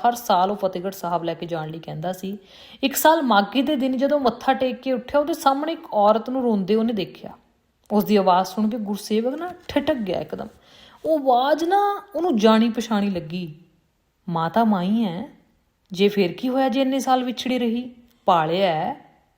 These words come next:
ਨਾਲ ਲਾ ਕੇ ਰੱਖਿਆ ਹੈ, ਆਵਾਜ਼ ਸੁਣੀ ਹੈ, ਕਿਵੇਂ ਨਹੀਂ ਜਾਣਦਾ। ਮਨਜੀਤ ਕੌਰ ਉਸੇ ਥਾਂ ਖੜੀ ਸੀ ਜਿੱਥੇ ਪੰਜ ਸਾਲ ਪਹਿਲਾਂ ਉਸ ਦਾ ਪੁੱਤਰ ਗੁੰਮ ਹੋਇਆ।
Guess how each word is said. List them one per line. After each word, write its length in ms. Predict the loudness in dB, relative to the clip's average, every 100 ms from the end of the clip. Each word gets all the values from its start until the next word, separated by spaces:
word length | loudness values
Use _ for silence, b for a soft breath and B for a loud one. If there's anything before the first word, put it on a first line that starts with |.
| -8
ਨਾਲ 340 | -2 0 2
ਲਾ 120 | 4 2
ਕੇ 140 | 0
ਰੱਖਿਆ 400 | -6 -6 -6 -6
ਹੈ, 200 | -6 -8
ਆਵਾਜ਼ 420 | -2 0 0 -2
ਸੁਣੀ 360 | -4 -4 -4 -6
ਹੈ, 240 | -8 -10 -8
ਕਿਵੇਂ 220 | -6 -6
ਨਹੀਂ 100 | -4
ਜਾਣਦਾ। 440 | -2 -2 -2 -6 -8 _ _ _ _ _ _ _ b b b b b b b 2
ਮਨਜੀਤ 380 | 4 4 2 2
ਕੌਰ 200 | 2 6
ਉਸੇ 300 | 6 4 -2
ਥਾਂ 200 | -2 -2
ਖੜੀ 280 | 0 2 0
ਸੀ 160 | -2
ਜਿੱਥੇ 240 | -4 -2 -2
ਪੰਜ 360 | 4 4 2
ਸਾਲ 240 | 0 0 0
ਪਹਿਲਾਂ 340 | 0 0 0
ਉਸ 160 | -2 0
ਦਾ 80 |
ਪੁੱਤਰ 340 | 0 -2 -2 -2
ਗੁੰਮ 220 | -2 -6
ਹੋਇਆ। 340 | -6 -8 -10